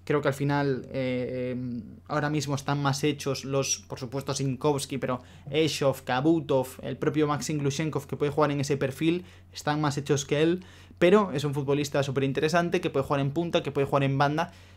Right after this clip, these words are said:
y, y tengo muchísimas ganas de, de verlo. Así que, muchachos, eh, aquí lo vamos a dejar, ya cumplimos una hora y diez minutillos de programa, sobre una hora descontando la música.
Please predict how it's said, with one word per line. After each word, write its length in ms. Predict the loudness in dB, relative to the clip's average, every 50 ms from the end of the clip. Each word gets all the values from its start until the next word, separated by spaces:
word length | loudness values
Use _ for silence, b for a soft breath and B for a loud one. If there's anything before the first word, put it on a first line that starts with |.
| B
y, 680 | B 0 2 4 4 4 4 4 2 2 0 -2 -4 -4
y 120 | -6 -4 -2
tengo 220 | 0 0 0 0
muchísimas 600 | 0 0 0 -2 -2 -4 -4 -2 -2 -2 -2 -2
ganas 320 | -2 -2 -2 -2 -4 -4 -2
de, 420 | -2 -2 -2 -4 -6 -8 -10 -6
de 160 | -2 2 4 4
verlo. 380 | 6 4 4 2 0 -2 -4 B B B B B B B B B B
Así 220 | 2 4 4 6
que, 60 | 6
muchachos, 580 | 6 6 8 6 6 6 6 4 4 2 -4 -8 -4
eh, 360 | -2 0 2 4 4 4 2
aquí 180 | 2 4 4 4
lo 60 | 4
vamos 180 | 4 4 2
a 40 | 2
dejar, 280 | 2 4 4 4 4 4
ya 180 | 4 2 2 2
cumplimos 480 | 0 -2 -2 0 0 0 0 0 -2
una 140 | -2 0 0
hora 140 | 2 2 2
y 60 | 2
diez 180 | 0 0 0 0
minutillos 420 | 0 -2 -2 0 0 0 2 2
de 100 | 2 0
programa, 520 | 2 2 2 4 4 4 4 4 2 2 2
sobre 300 | 2 2 4 4 4 4
una 300 | 4 4 4 4 4 4
hora 260 | 4 4 2 0 -2
descontando 920 | -4 -4 -4 -2 -2 -2 -2 0 -2 0 2 4 4 6 6 6 4 2 2
la 140 | 2 0 2
música. 520 | 2 0 0 -2 0 2 2 0 0 -2